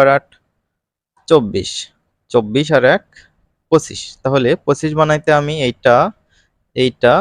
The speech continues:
আর এইটা ব্যবহার করলাম, তাই এক দিলাম। এই দুটো ব্যবহার করিনি, তাই শূন্য দিলাম। তাহলে দেখো ঠিক আছে কিনা দেখে নাও। তো আমাদের কাজ শেষের দিকে।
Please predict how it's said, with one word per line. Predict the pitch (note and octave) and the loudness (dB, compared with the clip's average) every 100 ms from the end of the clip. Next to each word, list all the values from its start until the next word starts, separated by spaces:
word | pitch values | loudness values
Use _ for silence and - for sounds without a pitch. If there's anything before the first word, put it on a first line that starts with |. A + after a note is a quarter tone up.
| G#3+ | 0
আর | C3 B2 - | -2 -2 -2
এইটা | B2 C3+ C3+ B2+ | -4 0 2 4
ব্যবহার | A#2+ A#2+ | 4 2
করলাম, | A2+ A#2+ C#3+ G3 | 0 0 0 0
তাই | D#3 D3 | -2 0
এক | C#3 C3 | 0 -2
দিলাম। | C#3 E3+ A3+ A#3 _ | -2 0 -2 -8 _
এই | C3 | -4
দুটো | C#3+ D3 D3 | -2 0 2
ব্যবহার | C#3+ C#3 D3 | 2 2 0
করিনি, | D3 D#3+ E3 C3+ F3+ - | 0 -2 -2 -2 -4 -2
তাই | C#3 | -2
শূন্য | - D#3+ C#3 | -2 0 0
দিলাম। | G2 E2+ - _ _ _ _ _ _ _ _ | 0 -6 -10 _ _ _ _ _ _ _ _
তাহলে | C3 D#3 D#3 | 0 2 2
দেখো | D#3 G#3+ - | 0 -4 -6
ঠিক | D3+ D3+ | -2 -2
আছে | D3 D#3+ | -2 -6
কিনা | D#3 F#3 - B2 | -8 -8 -10 -6
দেখে | B2+ C#3 | -6 -6
নাও। | C#3 - _ _ _ _ _ _ _ _ - _ _ _ _ _ _ - - - _ - | -8 -12 _ _ _ _ _ _ _ _ -20 _ _ _ _ _ _ -20 -20 -20 _ 4
তো | E3 E3 D#3 - | 6 6 2 -2
আমাদের | F3 F#3 F3 | 0 2 4
কাজ | F3 F3 D#3+ - - - | 6 4 2 -10 -14 -12
শেষের | - C#3 D#3 D3 | -6 -2 0 0
দিকে। | D3 | -2